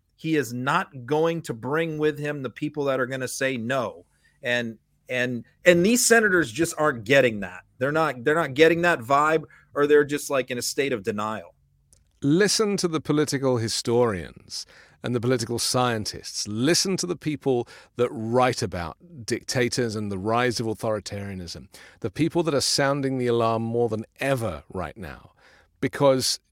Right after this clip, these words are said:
Speaker 2: you know, this is a moment in history, Ron,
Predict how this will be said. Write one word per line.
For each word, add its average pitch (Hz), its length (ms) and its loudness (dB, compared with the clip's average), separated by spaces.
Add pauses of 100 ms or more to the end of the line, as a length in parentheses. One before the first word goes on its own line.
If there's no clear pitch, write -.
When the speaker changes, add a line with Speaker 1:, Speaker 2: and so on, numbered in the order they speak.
(160)
Speaker 2:
you 180 80 -4
know, 160 320 0 (500)
this 151 380 4
is 220 140 -2
a 214 80 2
moment 143 560 2
in 120 100 -6
history, 147 580 -2
Ron, 73 440 -10